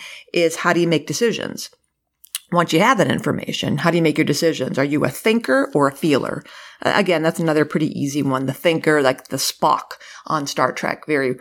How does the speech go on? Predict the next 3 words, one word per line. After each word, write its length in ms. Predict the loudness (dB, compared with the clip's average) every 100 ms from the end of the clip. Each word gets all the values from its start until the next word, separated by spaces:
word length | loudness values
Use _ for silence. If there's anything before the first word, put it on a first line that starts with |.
| -12 -8
rational, 680 | -2 -2 -2 -2 -2 -2
objective, 640 | -2 -2 -2 -2 -2 -2 -2
logical. 840 | 0 0 2 -2 -2 -2 -2